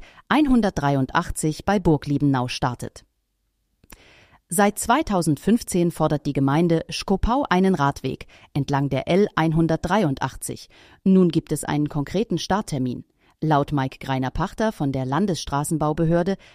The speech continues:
soll der Bau im zweiten Quartal zweitausendsiebenundzwanzig beginnen. Vorarbeiten wie Rodungen starten im Oktober zweitausendsechsundzwanzig.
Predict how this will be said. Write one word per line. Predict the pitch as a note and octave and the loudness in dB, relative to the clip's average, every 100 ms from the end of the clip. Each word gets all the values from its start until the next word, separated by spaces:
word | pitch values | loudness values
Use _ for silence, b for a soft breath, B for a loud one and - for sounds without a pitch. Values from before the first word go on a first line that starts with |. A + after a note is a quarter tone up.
| B | B
soll | F3 G3 | 2 4
der | F#3+ | 4
Bau | F#3 B3 | 2 0
im | - C#3+ | 0 -2
zweiten | - C#3+ D#3 F3+ | -2 -2 -2 -4
Quartal | - C3+ - C3 B2+ | -6 -8 -4 -6 -4
zweitausendsiebenundzwanzig | - D3 G#3+ E3+ D3+ D#3+ C#3+ D3 D3+ C#3+ - F3 F3 C#3+ - | 0 2 2 0 0 0 0 0 0 -2 0 0 0 -4 -6
beginnen. | C#3 C3+ A#2+ - b b b b | -4 -4 -4 -8 b b b b
Vorarbeiten | - F3 F3+ D#3 D3 D3 D#3 | 2 4 4 2 0 0 -2
wie | C#3+ | -2
Rodungen | C#3 G#3 A3 F#3+ F3+ | 0 2 4 2 0
starten | - D#3+ E3 E3 | -2 -2 -2 -2
im | D#3+ | -4
Oktober | - - G#3+ G#3 | -4 -2 0 0
zweitausendsechsundzwanzig. | - - G#3+ G#3+ G3 G3 G3+ G#3+ - C3+ - A#2+ A#2 - - | -2 -2 -2 -2 -2 -2 -4 -4 -6 -8 -8 -8 -10 -12 -16